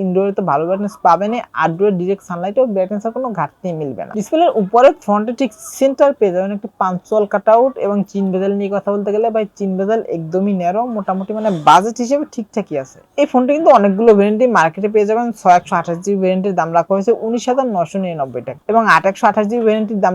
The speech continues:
রাখা হয়েছে একুশ হাজার নয়শো নিরানব্বই টাকা এবং আট দুশো ছাপ্পান্ন জিবি ভেরিয়েন্টের দাম রাখা হয়েছে তেইশ হাজার নয়শো নিরানব্বই টাকা। ফোনটির ভালো দিক এবং খারাপ দিক নিয়ে কথা বলতে গেলে সবার প্রথমে যদি ভালো দিক নিয়ে কথা বলি তাহলে সবার প্রথমে আসবে চার্জ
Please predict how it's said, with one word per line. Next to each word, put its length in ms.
রাখা 180
হয়েছে 160
একুশ 240
হাজার 220
নয়শো 260
নিরানব্বই 480
টাকা 160
এবং 140
আট 140
দুশো 180
ছাপ্পান্ন 400
জিবি 200
ভেরিয়েন্টের 360
দাম 180
রাখা 180
হয়েছে 180
তেইশ 240
হাজার 220
নয়শো 280
নিরানব্বই 460
টাকা। 220
ফোনটির 320
ভালো 200
দিক 160
এবং 160
খারাপ 220
দিক 140
নিয়ে 160
কথা 160
বলতে 180
গেলে 160
সবার 160
প্রথমে 280
যদি 100
ভালো 200
দিক 160
নিয়ে 160
কথা 160
বলি 200
তাহলে 240
সবার 180
প্রথমে 340
আসবে 200
চার্জ 200